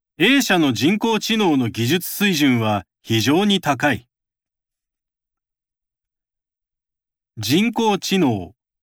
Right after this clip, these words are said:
エーアイ。人材不足の日本で人工知能の活用は不可欠だ。真実。真実は主観的であり、科学で決定するのは難しい。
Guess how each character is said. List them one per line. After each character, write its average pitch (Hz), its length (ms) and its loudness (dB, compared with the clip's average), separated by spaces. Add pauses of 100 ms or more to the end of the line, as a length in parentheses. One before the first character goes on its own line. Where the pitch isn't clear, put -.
(140)
エ 175 300 2
ー 165 60 4
ア 127 80 0
イ。 82 160 -12 (1200)
人 180 280 0
材 247 240 2
不 214 120 -2
足 233 240 -2
の 135 120 2
日 120 140 0
本 156 260 2
で 113 280 0 (340)
人 139 260 0
工 240 220 0
知 233 140 -2
能 208 180 2
の 123 140 0
活 120 300 -2
用 143 180 2
は 135 120 2
不 - 120 -8
可 208 160 -2
欠 147 240 -4
だ。 - 180 -12 (3250)
真 208 400 -2
実。 - 360 -10 (1000)
真 262 260 2
実 202 260 -2
は 123 160 2
主 - 160 -4
観 202 240 0
的 202 240 -2
で 180 160 4
あ 156 80 2
り、 107 240 -2 (480)
科 208 160 0
学 240 240 0
で 127 120 2
決 120 240 -4
定 180 200 2
す 175 160 0
る 175 80 2
の 143 140 0
は 104 100 -4
難 98 380 -4
し - 120 -4
い。 123 220 -4